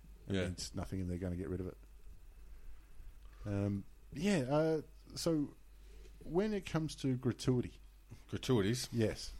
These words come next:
Speaker 1: Yeah.
Speaker 2: So we talked about, uh, comping players and stuff like that. But
Speaker 1: Yeah.
Speaker 2: obviously in Australia, the rules are you can't give tips.
Speaker 1: Yeah.
Speaker 2: How far have people gone to give you tips?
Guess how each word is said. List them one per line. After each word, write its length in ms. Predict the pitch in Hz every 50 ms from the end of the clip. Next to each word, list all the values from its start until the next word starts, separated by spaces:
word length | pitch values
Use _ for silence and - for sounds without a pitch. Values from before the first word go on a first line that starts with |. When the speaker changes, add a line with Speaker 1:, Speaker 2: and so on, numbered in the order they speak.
| - 117
Speaker 1:
Yeah. 220 | 107 101 95 90 -
Speaker 2:
So 140 | - 117 117
we 200 | 135 139 139 135
talked 240 | - - 175 147
about, 180 | 131 127 120 107 - 110
uh, 220 | 110 107 107 104 101
comping 360 | - - 117 107 110 92 87
players 360 | - 110 104 92 80 90 - 92
and 60 | 85
stuff 160 | - 85 -
like 100 | 82 85
that. 140 | 85 - - - -
But 100 | - 98
Speaker 1:
Yeah. 80 | 90 - - - 117
Speaker 2:
obviously 260 | 117 127 120 - 113
in 60 | 101
Australia, 420 | 95 - - 107 98 92 92 87
the 80 | 87 92
rules 280 | 90 92 90 90 - 92
are 180 | 85 82 82 - -
you 80 | 85 90
can't 300 | - - 95 87 87 -
give 140 | 85 78 -
tips. 360 | - 87 - - - - - 104
Speaker 1:
Yeah. 180 | 101 87 80 78 - - - - - - - - - -
Speaker 2:
How 160 | - - 123 123
far 220 | - 139 127 113
have 120 | 104 -
people 220 | - 110 92 107 92
gone 220 | 107 101 92 87
to 60 | 85
give 140 | 95 95 80
you 60 | 85
tips? 400 | - - 92 92 - - - -